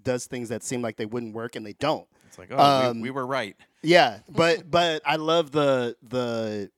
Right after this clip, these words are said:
Speaker 1: he's like, "I'ma do it either way." Like,
Speaker 3: Yeah.
Speaker 1: you know what I mean?
Speaker 2: You know
Speaker 1: Um,
Speaker 2: I'm
Speaker 1: so
Speaker 2: gonna do it.
Speaker 1: <laughs> Yeah, do it, d-, d-, d-, do it. Um, all right, let's, let's talk about it. Are there skips on this record, Dave? Would you skip anything?
Speaker 3: Uh, I mean,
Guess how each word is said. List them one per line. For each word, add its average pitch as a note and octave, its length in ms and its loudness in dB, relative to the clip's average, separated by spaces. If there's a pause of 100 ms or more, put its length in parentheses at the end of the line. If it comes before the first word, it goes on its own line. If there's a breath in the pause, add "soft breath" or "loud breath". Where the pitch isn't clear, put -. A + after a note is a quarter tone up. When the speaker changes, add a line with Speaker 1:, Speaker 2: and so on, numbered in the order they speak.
(600)
Speaker 1:
he's G#2+ 220 -16
like, G#2+ 280 -14
"I'ma G2 200 -16
do C3 180 -6
it D3+ 140 0
either E3+ 200 2
way." A3 380 4
Like, B2+ 260 -4
Speaker 3:
Yeah. D#2 240 -8
Speaker 1:
you A#2 140 -10
know A#2 60 -8
what A#2 80 -8
I - 20 -8
mean? C3 220 -6 (160)
Speaker 2:
You C3+ 40 -2
know B2 180 -2
Speaker 1:
Um, F#2+ 60 -6
Speaker 2:
I'm F#2+ 60 -8
Speaker 1:
so A#2+ 120 2
Speaker 2:
gonna F#2+ 180 -2
do G#2 220 -6
it. C3 120 -6 (160)
Speaker 1:
<laughs> - 160 -20
Yeah, F#3 720 -4
do C#3+ 200 -2
it, - 200 -6
d-, C#3 120 -6 (160)
d-, B2+ 100 -4
d-, B2+ 160 -8 (140)
do D#3 160 0
it. D3+ 120 -6 (600 soft breath)
Um, C3 540 2 (100)
all E3 120 6
right, E3+ 280 2
let's, D3+ 520 -6
let's D3+ 200 -4
talk F#3 260 -2
about B2 260 -4
it. F#2+ 140 -16 (180)
Are D#3+ 220 -12
there G#3+ 180 -8
skips - 440 -10
on F#3+ 120 -8
this G3+ 160 -12
record, G#3+ 280 -12
Dave? A3+ 320 -8 (160)
Would C3 200 -6
you F3+ 140 -6
skip - 540 -4
anything? G3 680 -4
Speaker 3:
Uh, F3 360 -10
I F#3 100 -6
mean, G3 320 -10